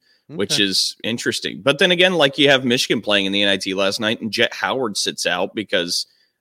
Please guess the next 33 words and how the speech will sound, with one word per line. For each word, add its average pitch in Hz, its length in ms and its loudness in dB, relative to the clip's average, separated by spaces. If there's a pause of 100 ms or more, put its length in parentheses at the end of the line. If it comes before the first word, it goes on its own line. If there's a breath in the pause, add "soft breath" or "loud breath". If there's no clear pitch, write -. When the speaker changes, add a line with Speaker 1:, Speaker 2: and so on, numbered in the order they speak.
Speaker 1:
I - 40 -18
mean, 85 260 -6 (720)
w-, 69 380 -12 (320)
w-, 104 200 -12 (100)
it's 123 260 2
Speaker 2:
They - 100 0
Speaker 1:
kinda 123 140 2
like 107 140 4 (120)
bowl 135 220 4
games 104 320 -2
in 107 100 -4
football 92 400 -2
now. 65 220 -6
Speaker 2:
They 139 200 -4
said 139 280 -4
it 131 100 -4
was 123 220 -6
a, 113 200 -6
an 113 160 -8
ankle 117 400 -8
injury, 101 400 -8
but 98 180 -6
I 104 100 -4
think, 107 360 -12
you 110 100 -8
know, 98 340 -8
it's 107 220 -14
one 107 140 -8
of 101 100 -10
those 104 260 -6
that 98 140 -10
you 101 100 -12
can 95 260 -14